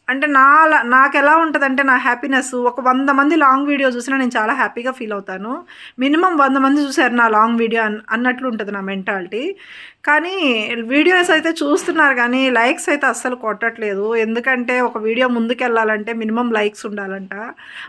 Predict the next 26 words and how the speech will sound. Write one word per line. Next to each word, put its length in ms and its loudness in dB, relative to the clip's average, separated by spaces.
అది 160 0
కూడా 200 2
నాకు 260 -2
ఇప్పుడిప్పుడే 400 -8
తెలుసుకుంటున్నాను. 960 -8
అందరూ 560 2
వీడియోస్ 480 0
చూస్తున్నారు, 520 -2
సపోర్ట్ 480 -2
చేస్తున్నారు 520 -2
కానీ 240 -2
లైక్ 300 0
అయితే 200 -2
కొట్టట్లేదు. 640 -6
ప్లీజ్ 400 -6
అండి, 300 -2
కొంచెం 400 -8
లైక్స్ 340 -6
కొట్టండి, 640 -10
నాకు 220 -2
కూడా 160 0
కొంచెం 300 -4
సపోర్ట్ 460 -6
ఇవ్వండి 420 -6
ప్లీజ్ 380 -8
అండి. 380 -6